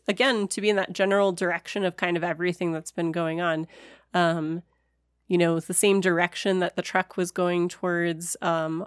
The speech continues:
although a little bit off from that. I mean, everything seems to be kind of in this northeasterly, deep woods direction. Uh, that's all the directions I can give you. That's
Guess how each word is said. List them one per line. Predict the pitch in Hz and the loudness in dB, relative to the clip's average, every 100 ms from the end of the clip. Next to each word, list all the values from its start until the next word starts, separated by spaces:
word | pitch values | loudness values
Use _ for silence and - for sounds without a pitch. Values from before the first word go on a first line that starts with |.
| - | 0
although | 175 294 262 | 4 4 4
a | |
little | 233 220 196 | 4 2 2
bit | 180 175 - - | 2 0 -2 2
off | 190 - | 2 2
from | - 196 | -6 -4
that. | 175 165 170 - | -2 -2 -4 -4
I | |
mean, | 175 175 | 0 0
everything | 180 196 - 180 | 2 0 0 -4
seems | - 180 - | -2 -4 -4
to | |
be | 175 | -10
kind | - 175 | -6 -4
of | 175 | -2
in | 175 | -2
this | 165 180 | -4 -4
northeasterly, | 165 170 170 - - _ 208 175 - 180 170 165 156 | -4 -4 -6 -10 -20 _ -6 -4 -6 -4 -4 -2 -4
deep | 143 - 175 175 - 185 | -6 -6 -2 -2 -6 -4
woods | 170 165 180 151 156 170 | -2 0 -4 -8 -12 -10
direction. | 160 156 - - - - 202 _ _ _ _ _ _ _ | -8 -8 -12 -20 -20 -20 -20 _ _ _ _ _ _ _
Uh, | 269 294 233 - | -4 -4 -8 0
that's | 247 453 - | 0 2 2
all | 359 294 311 403 | 4 6 6 4
the | 302 | 0
directions | 294 339 294 - - 302 294 | 2 4 4 4 0 0 0
I | 269 285 | -2 -2
can | - 269 | 0 0
give | 262 262 | 0 -4
you. | 254 254 | -4 -2
That's | 214 226 - | 0 0 -2